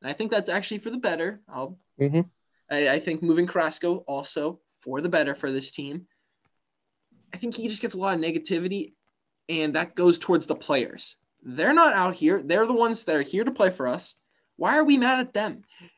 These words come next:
Speaker 1: It has <laughs> nothing to do with what they're doing with Paul Dolan not paying guys. So let's just keep it rolling. I think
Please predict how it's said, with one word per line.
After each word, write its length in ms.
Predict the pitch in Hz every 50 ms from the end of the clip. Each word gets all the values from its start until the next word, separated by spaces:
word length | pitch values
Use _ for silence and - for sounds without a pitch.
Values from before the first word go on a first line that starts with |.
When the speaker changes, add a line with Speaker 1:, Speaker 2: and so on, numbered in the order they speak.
| -
Speaker 1:
It 100 | - 196
has 180 | 226 240 220 -
<laughs> 160 | 208 - -
nothing 280 | 294 - - 359 330 311
to 60 | 311
do 120 | 269 294
with 100 | 269 254
what 280 | 254 247 202 156 139 123
they're 240 | 147 165 240 277 311
doing 500 | 233 196 160 143 131 131 135 147 131 127
with 240 | 151 160 - - -
Paul 220 | - 226 233 220
Dolan 320 | 196 220 220 202 165 151
not 240 | 151 170 180 - -
paying 340 | - - 185 190 185 190 160
guys. 500 | 151 160 175 165 - - - - - - _ _ _ - - - _ _
So 440 | - - - 247 233 214 - - - _ _ _ _ _ -
let's 160 | - 277 311
just 160 | - 392 349 -
keep 220 | - 311 311 302
it 80 | 240 185
rolling. 480 | 190 196 196 202 202 196 190 180 - -
I 100 | 175 180
think 300 | 180 226 220 214 208 -